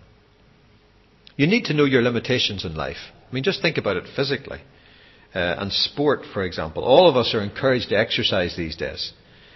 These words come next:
Usually when you go to a gym, if that's your kind of thing, they do a profile of you to ensure that what you get up to on their equipment and their machines doesn't mean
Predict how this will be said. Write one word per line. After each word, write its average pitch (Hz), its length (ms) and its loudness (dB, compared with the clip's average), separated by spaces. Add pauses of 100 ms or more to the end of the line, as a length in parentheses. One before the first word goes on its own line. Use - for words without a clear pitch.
(460)
Usually 156 380 2
when 131 140 2
you 113 80 0
go 147 180 2
to 127 140 0
a 101 40 2
gym, 117 280 2
if 101 120 0
that's - 240 0
your 104 140 2
kind 107 260 0
of 92 140 -4
thing, 110 240 0
they 98 80 0
do 110 160 2
a 101 60 0
profile 131 560 2
of 85 160 0 (100)
you 87 120 -10
to - 140 -6
ensure 143 480 2
that 110 160 -2
what 135 200 -2
you 110 80 -8
get 110 160 0
up - 160 0
to 113 160 -4
on 101 100 -2
their 90 160 -2
equipment 113 420 -4
and 95 120 -6
their 90 80 -6
machines 107 640 -2 (400)
doesn't 117 340 0
mean 107 480 -4